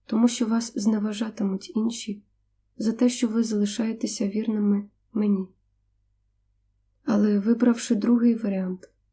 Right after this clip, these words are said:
хоч вас, можливо, засиплють великими похвалами,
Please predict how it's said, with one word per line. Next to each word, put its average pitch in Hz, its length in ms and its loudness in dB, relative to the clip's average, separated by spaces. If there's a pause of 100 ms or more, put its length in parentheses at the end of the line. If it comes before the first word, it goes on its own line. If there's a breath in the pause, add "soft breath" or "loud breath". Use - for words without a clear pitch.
(320)
хоч - 260 -4
вас, 247 220 2
можливо, 226 600 2
засиплють 208 760 -2 (260)
великими 226 580 2
похвалами, 202 720 -4